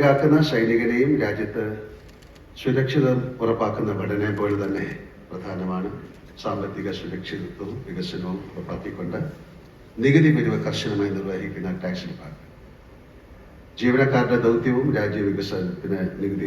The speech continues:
എത്രമാത്രം പ്രധാനപ്പെട്ടതാണ് എന്ന കഴിഞ്ഞ വർഷങ്ങളിൽ നാം നേടിയ വികസന കുതിപ്പും വർദ്ധിച്ച നികുതി വരുമാനവും താരതമ്യം ചെയ്താൽ ഇതിനർത്ഥം മനസ്സിലാക്കാവുന്നതേ ഉള്ളൂ. എനിക്കറിയാം, പ്രത്യക്ഷവും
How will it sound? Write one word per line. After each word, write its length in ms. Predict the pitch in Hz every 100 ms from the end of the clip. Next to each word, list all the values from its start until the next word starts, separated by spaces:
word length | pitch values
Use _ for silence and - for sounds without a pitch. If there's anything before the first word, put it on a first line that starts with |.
| 92
എത്രമാത്രം 460 | 95 92 92 95 92
പ്രധാനപ്പെട്ടതാണ് 920 | 92 92 104 110 - - 92 92 82 - - - - - - 95
എന്ന 100 | 101
കഴിഞ്ഞ 260 | 98 98 104 98
വർഷങ്ങളിൽ 340 | 87 - 95 92
നാം 140 | 87 92
നേടിയ 240 | 92 92 92 -
വികസന 400 | 98 98 - 101 95
കുതിപ്പും 380 | 101 101 123 160 - - - - - -
വർദ്ധിച്ച 360 | 104 - - - 80 - 101
നികുതി 240 | 101 101
വരുമാനവും 520 | 98 92 98 95 95 98 95
താരതമ്യം 460 | 101 98 98 92 92
ചെയ്താൽ 280 | 87 85 78 - - 92
ഇതിനർത്ഥം 440 | 92 90 82 87 87
മനസ്സിലാക്കാവുന്നതേ 760 | 80 - 85 82 82 82 80 156
ഉള്ളൂ. 140 | 156 156 156 - - - - - - - - - -
എനിക്കറിയാം, 400 | 117 123 113 120 -
പ്രത്യക്ഷവും 640 | 117 139 - - 131 135